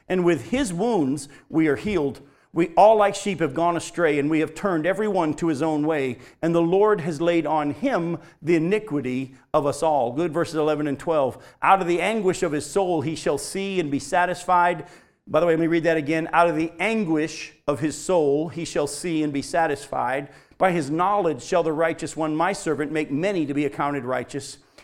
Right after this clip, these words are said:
And he shall bear their iniquities. Therefore I will divide him a portion with the many, and he shall divide the spoil with the strong, because he poured out his soul to death and was numbered with the transgressors. Yet he bore the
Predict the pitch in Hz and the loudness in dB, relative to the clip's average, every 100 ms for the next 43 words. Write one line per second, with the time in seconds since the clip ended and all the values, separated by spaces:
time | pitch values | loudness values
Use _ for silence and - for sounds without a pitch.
0 | - 151 135 196 - 185 135 180 208 185 | -6 -4 -2 -2 0 0 2 2 2 2
1 | 202 190 156 - 139 131 131 - - _ | 0 0 -2 -4 -4 -4 -6 -10 -20 _
2 | - 170 180 151 170 185 160 151 170 190 | -4 -2 2 4 4 2 0 0 2 2
3 | 160 190 175 - 190 185 208 180 180 180 | 0 0 -2 0 -2 0 -2 0 -2 -2
4 | 180 147 156 160 - - - 156 185 190 | -2 0 0 -2 -6 -12 -4 -2 0 0
5 | 170 143 156 180 196 160 - - 185 202 | 0 2 2 2 2 -4 -8 -2 2 4
6 | 202 175 185 190 202 - 156 131 135 147 | 2 2 0 -2 -8 -4 -2 0 -2 -4
7 | - - _ 156 - 151 151 - 196 202 | -8 -20 _ -4 -2 -2 -2 -2 0 2
8 | 180 185 160 - 180 180 185 185 147 107 | 2 2 -2 -2 0 2 0 -2 -8 -4
9 | 147 117 - - _ _ 151 160 131 147 | -4 -4 -10 -20 _ _ -2 0 0 0
10 | 180 151 139 135 131 120 160 143 110 156 | -2 -2 -4 -4 -8 -6 -4 -4 -4 -4
11 | 147 - 113 - - _ - 156 160 131 | -4 -4 -10 -12 -20 _ -4 -4 -2 -4
12 | 151 180 208 214 196 - 131 165 165 165 | 0 2 2 2 -4 -8 -2 0 0 -2